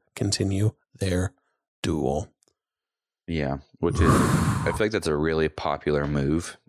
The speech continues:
Speaker 2: in culture
Speaker 1: <laughs>
Speaker 2: right now. Like the use the Force to push someone out of the way, or magic
Speaker 1: Yeah.
Speaker 2: to push someone out of the way, or, like, not let someone interfere. Like someone,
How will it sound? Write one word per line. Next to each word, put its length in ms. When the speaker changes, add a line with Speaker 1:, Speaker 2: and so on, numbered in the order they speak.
Speaker 2:
in 140
culture 440
Speaker 1:
<laughs> 20
Speaker 2:
right 120
now. 240
Like 220
the 240
use 280
the 60
Force 300
to 60
push 220
someone 200
out 60
of 60
the 80
way, 340
or 420
magic 360
Speaker 1:
Yeah. 60
Speaker 2:
to 80
push 200
someone 220
out 80
of 60
the 80
way, 260
or, 160
like, 400
not 200
let 160
someone 260
interfere. 600
Like 160
someone, 300